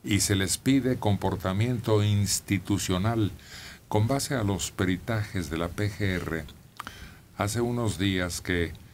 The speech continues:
se señaló, dos niñas y su madre fueron víctimas mortales por los disparos realizados desde un helicóptero de la Marina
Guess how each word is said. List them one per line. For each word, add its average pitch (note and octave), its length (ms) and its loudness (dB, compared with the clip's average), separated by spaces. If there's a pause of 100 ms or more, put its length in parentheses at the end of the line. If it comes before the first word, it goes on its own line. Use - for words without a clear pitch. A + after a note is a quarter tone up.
(880)
se F#2+ 240 0
señaló, F#2 720 0 (440)
dos B2+ 420 0
niñas A2+ 680 0
y F#2+ 80 2
su F2+ 280 0
madre B2+ 560 2
fueron A2 500 0
víctimas G#2+ 680 0
mortales G#2 880 0
por F2+ 280 0
los F2+ 280 0
disparos F#2+ 720 0
realizados F2+ 840 2
desde E2 320 0
un A2 220 2
helicóptero F2 920 0 (500)
de F#2 140 2
la G#2 200 2
Marina F#2+ 680 0